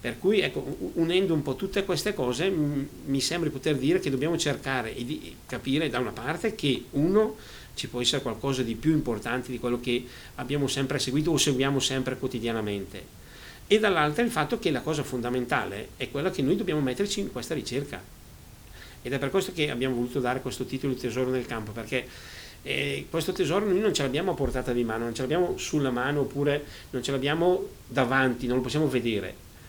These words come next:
Ci deve essere un po' una ricerca, una ricerca che, aggiungo appunto, non è fatta da persone che hanno una bussola particolare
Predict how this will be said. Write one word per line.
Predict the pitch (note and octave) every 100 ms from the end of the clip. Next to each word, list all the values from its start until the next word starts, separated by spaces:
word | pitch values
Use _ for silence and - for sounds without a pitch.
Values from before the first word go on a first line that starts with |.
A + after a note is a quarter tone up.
| -
Ci | -
deve | G#3+
essere | D#3 A3 G#3
un | E3
po' | D3+
una | D3 C3
ricerca, | B2 A#2 G2+ G2+ -
una | G#2 B2+
ricerca | E3+ D3+ E3+ G#3
che, | B2 -
aggiungo | G2+ F#2 G2+ F#2+
appunto, | B2+ - F2+ C#3+ G3+ - - - -
non | B2+ C3
è | F3+ G3+
fatta | - C#3+ C#3+ - C#3+
da | C#3
persone | B2+ C3 A2+ C#3+ D3 D3
che | C3+
hanno | B2 C#3 C#3+ C#3+ C#3
una | C3 B2+
bussola | G2 C3+ B2+ C3+ C3
particolare | A2+ - A2+ C3+ B2 A#2+ A#2 A#2+ A#2+ B2